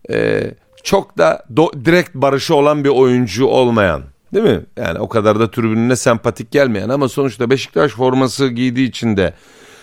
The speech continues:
e, başlardaki protest tavırdan da uzaklaşmış tribününü sanki biraz zorlamak olur. Katılır mısın bilmiyorum Burak Yılmaz'ın kaptanlığı meselesi.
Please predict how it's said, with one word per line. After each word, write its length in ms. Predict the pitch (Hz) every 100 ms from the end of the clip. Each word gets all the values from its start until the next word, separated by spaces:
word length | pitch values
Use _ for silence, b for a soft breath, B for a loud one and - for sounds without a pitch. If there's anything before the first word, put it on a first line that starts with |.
| B -
e, 340 | 110 104 107 107 98 - -
başlardaki 680 | - 143 - 135 131 131 120
protest 580 | - 131 127 151 - -
tavırdan 480 | 123 120 117 120 117
da 80 |
uzaklaşmış 720 | 117 113 120 - 123 139 139 -
tribününü 680 | 117 104 101 107 143 190 - 104 135 123
sanki 420 | 139 120 113 110
biraz 200 | 127 156
zorlamak 520 | 135 127 131 127 -
olur. 180 | 87 76 _ _ _
Katılır 360 | 107 - 135 127
mısın 320 | 95 139 139
bilmiyorum 400 | 127 104 87 78 78
Burak 360 | 101 101 87
Yılmaz'ın 380 | 95 95 92 107
kaptanlığı 580 | 101 98 - 101 95 95
meselesi. 600 | 87 78 82 80 -